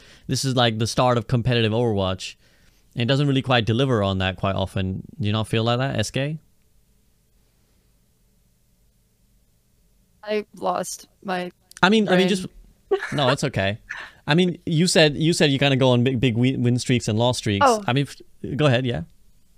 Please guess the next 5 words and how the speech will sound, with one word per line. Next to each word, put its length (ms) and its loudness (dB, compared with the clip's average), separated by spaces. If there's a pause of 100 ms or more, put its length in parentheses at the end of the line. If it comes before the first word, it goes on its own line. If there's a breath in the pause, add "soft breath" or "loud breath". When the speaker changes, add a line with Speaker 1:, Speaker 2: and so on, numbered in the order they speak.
(720)
Speaker 2:
Yeah, 320 0 (220)
huge 300 -4
win 200 0
streaks. 540 -12 (220)
Yes. 380 -6